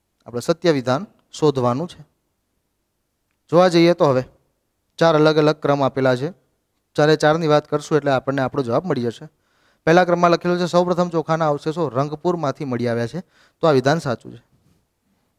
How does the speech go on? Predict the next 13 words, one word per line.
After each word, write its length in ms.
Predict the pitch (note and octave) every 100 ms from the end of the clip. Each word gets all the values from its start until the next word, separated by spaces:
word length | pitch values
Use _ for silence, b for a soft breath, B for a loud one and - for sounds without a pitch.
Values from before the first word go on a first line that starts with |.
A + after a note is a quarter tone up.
| _ _ _ _ _ _ _ _ _ -
સંશોધન 540 | E3+ F3 G3+ F#3 G3
કરતા 400 | G3+ D3+ - C#3 D#3+ _ _ _ _ -
જ્યારે 340 | C3+ C#3 C#3 D3+
રંગપુરમાં 500 | C3 A#2+ D3+ D#3+ D#3+
સંશોધન 480 | C3 C3 C#3 C#3+
કરશે 240 | C3 B2 C#3+
ત્યારે 240 | C3+ B2+
એમને 240 | C3 C3 C3 F3+ _ _ _ _ _ _ _ _ _ _ -
ચોખાના 480 | D3+ - D3 F#3
ફોતરા 440 | A#3 - C#3 D3+ D3+
મળી 280 | B2 A2+ A2
આવેલા 240 | G#2+ G#2
છે 120 | -